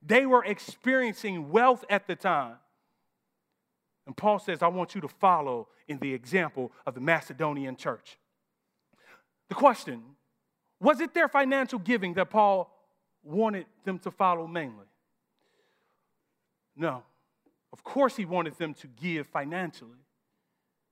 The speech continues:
but that's not what he wanted them to pick up. What was their example, church? They cared about the welfare of others more than themselves, and that is what Paul wants them to see.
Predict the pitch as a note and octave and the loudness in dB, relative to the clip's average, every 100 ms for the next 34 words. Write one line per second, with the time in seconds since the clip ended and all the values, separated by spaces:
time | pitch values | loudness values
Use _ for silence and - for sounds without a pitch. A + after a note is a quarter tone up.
0 | _ - C#3+ G3+ - A#3+ G#3 G3+ F#3+ F3 | _ -16 -4 -4 0 0 0 -2 -4 -4
1 | F#3 E3 E3 D3+ C#3 C#3+ - A#2+ D#3+ A#3+ | -6 -6 -12 -14 -16 -16 -12 -4 0 2
2 | B3 F3 - _ _ C#3+ G3+ F#3+ D#3+ C#3 | 2 -2 -8 _ _ 0 0 0 -8 -6
3 | F#3 - C#3 - C#3 D#3 _ _ _ _ | -6 -6 -12 -14 -12 -14 _ _ _ _
4 | _ _ _ _ _ _ _ _ _ _ | _ _ _ _ _ _ _ _ _ _
5 | _ _ _ _ _ _ _ A#2+ G3 A3 | _ _ _ _ _ _ _ -2 -2 -2
6 | - A3+ A3 G#3+ F#3 F3 D#3 D#3 F3 F3+ | 0 0 2 -2 -2 -2 -2 -4 -2 -2
7 | E3+ E3 D3 D3+ C3+ B2 C3 C#3+ B2+ A#2+ | -4 -6 -6 -8 -8 -12 -12 -12 -12 -16
8 | A#2+ - A#2+ G#2 F#2+ G#2 G#2 C#3+ A#2+ G2+ | -18 -18 -18 -18 -18 -20 -6 -4 -4 -10
9 | A2 - G#2+ G2 G2 _ F#2+ F#2+ _ G#2+ | -18 -14 -14 -14 -20 _ -20 -20 _ _